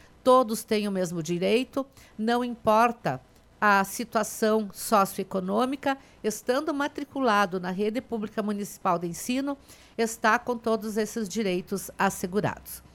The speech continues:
Nós também queremos deixar claro que as vagas são limitadas e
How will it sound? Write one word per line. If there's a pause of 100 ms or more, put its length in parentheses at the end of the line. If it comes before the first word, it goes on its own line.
(420)
Nós
também
queremos
deixar
claro (1200)
que
as
vagas
são
limitadas (640)
e